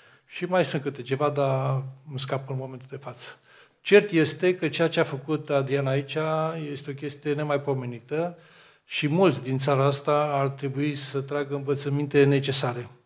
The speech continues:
Am spus de foarte multe ori, sănătatea nu are culoare politică și nu trebuie să aibă culoare politică.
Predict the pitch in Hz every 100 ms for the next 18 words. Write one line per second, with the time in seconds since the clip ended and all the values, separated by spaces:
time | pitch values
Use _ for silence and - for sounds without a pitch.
0 | _ _ _ _ _ _ _ _ _ _
1 | _ _ _ _ _ 151 156 - 170 151
2 | 151 147 143 151 143 139 143 160 151 165
3 | 151 160 160 156 151 151 151 139 135 135
4 | 131 131 139 143 135 139 135 135 156 151
5 | 139 120 120 131 123 127 127 131 127 123
6 | - 120 - - 117 101